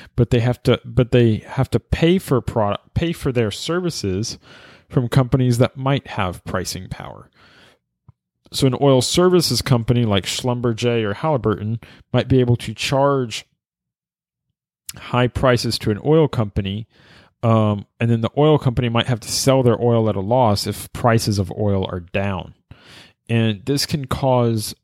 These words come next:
very cyclical markets for oil companies. And this can be dangerous as you're an investor because cyclicality tends to be a harm for investors. You don't want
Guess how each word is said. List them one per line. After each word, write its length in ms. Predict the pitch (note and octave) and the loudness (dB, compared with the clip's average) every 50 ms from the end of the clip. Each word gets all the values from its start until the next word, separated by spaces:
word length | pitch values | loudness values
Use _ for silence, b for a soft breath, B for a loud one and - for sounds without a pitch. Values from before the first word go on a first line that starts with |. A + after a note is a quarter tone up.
| _ - | _ -18
very 440 | - A#2 G#2 G#2+ C3 C3+ C3+ B2+ A#2+ | -16 -6 0 2 2 4 4 2 2
cyclical 800 | - - - - - D3 D3+ - - D3 C#3+ - - C3+ B2 A#2 | 0 -2 -4 -2 2 2 2 2 2 -2 -2 0 2 2 2 2
markets 680 | A2 G#2+ A2 A2+ A#2+ A#2 - A2 F#2+ - - - - - | 2 2 4 4 4 4 2 2 0 0 -2 -6 -8 -8
for 500 | - - - - A#2 A2+ A2 A2 G#2 - - | -10 -6 0 2 2 4 4 4 2 2 0
oil 280 | A2 A2 G#2+ G2+ F#2+ | 2 2 2 2 2
companies. 600 | - - - - B2 - - - - - - - - B B B B B B B B B B | 0 -4 -12 -12 -8 -8 -10 -10 -10 -12 -14 -14 -14 B B B B B B B B B B
And 400 | - A2 G#2+ G#2 G2+ G2 F#2+ - _ _ _ _ _ _ _ _ _ _ - - _ _ _ _ _ - | 0 2 2 4 2 0 -2 -6 _ _ _ _ _ _ _ _ _ _ -20 -20 _ _ _ _ _ -2
this 160 | - C3 B2+ | 0 0 2
can 140 | - - C3+ | 2 2 0
be 160 | B2 B2+ A2 F#2+ _ | 0 0 -2 -2 _
dangerous 540 | - D3 F3 F#3 F3 C#3 A#2 A2+ G#2 - - | 0 0 2 2 2 4 4 4 4 4 2
as 120 | A2 F#2+ F#2+ | 0 0 2
you're 120 | G#2 G2 | 0 0
an 80 | F#2+ G2 | 0 -2
investor 360 | G#2+ C3 D#3+ E3 - - C3+ | 0 0 2 2 0 0 -2
because 260 | A2+ B2 - A#2 G#2 | -2 0 0 0 -2
cyclicality 920 | - - F3 E3+ - E3 D#3 - - - D3+ D3+ D#3 D#3 D3 B2+ B2+ A#2 - | -2 -2 -4 -2 -2 -4 -6 -6 -4 -2 0 2 2 2 2 2 0 -2 -4
tends 400 | - - D3+ D3+ D3+ D3+ D3 - | -4 -2 -2 -2 -2 -4 -6 -4
to 100 | - D3 | -4 -4
be 180 | A#2 B2 C3 B2 | -2 0 0 2
a 80 | A2+ | 0
harm 640 | G#2 - - - - B2 B2 B2 A#2+ A#2 A2 G2+ F#2+ | 0 -2 -6 -4 0 0 2 2 2 0 -4 -6 -8
for 240 | - - A2+ G2+ G2 | -6 -4 -2 -2 -2
investors. 640 | F#2+ F#2 F2+ F2+ F2 - - - - - - - - B B B B B B B B B | -4 -4 -6 -6 -8 -8 -10 -12 -12 -12 -12 -14 -14 B B B B B B B B B
You 140 | B A#2 A2+ | B 2 2
don't 340 | A2 - C#3+ E3 E3+ - - | 4 4 4 2 2 -2 -6
want 680 | C3+ A#2 A2+ A#2 B2 C3+ D3 D#3 D3+ - - - - | -6 -4 -2 0 2 4 4 2 2 0 -4 -10 -10